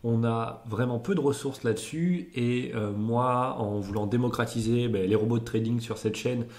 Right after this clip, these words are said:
et aussi sur le blog, j'ai décidé de commencer à parler de ce, cet acteur qui est quand même relativement important dans le milieu. Euh, vous le savez, en France, quand j'ai commencé à parler de Krill, il n'y avait pas grand monde qui en parlait aussi. Bon, maintenant, il y a un petit peu plus de monde, ça fait plaisir à voir.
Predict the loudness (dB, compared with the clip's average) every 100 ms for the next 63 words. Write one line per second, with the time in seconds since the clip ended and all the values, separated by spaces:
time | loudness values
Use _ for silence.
0 | -20 -20 -2 6 6 6 0 0 0 2
1 | 4 4 2 2 2 2 0 2 0 0
2 | 0 0 0 0 2 4 4 2 0 -2
3 | -10 -12 -10 -6 -4 -4 -4 -4 -4 0
4 | 0 0 -4 -2 0 2 0 -2 -10 -16
5 | -6 2 2 2 2 0 0 -4 -4 -2
6 | 0 2 2 0 0 0 -2 -10 -20 -20
7 | -20 -20 -6 -2 0 0 2 4 6 4
8 | 2 0 0 -2 0 0 2 0 0 0
9 | 0 0 0 0 0 0 2 4 4 2
10 | 2 0 -2 -2 0 2 2 0 -2 -4
11 | -4 -2 2 2 0 -2 -4 0 0 0
12 | 0 -2 -4 -2 2 2 2 0 -2 -4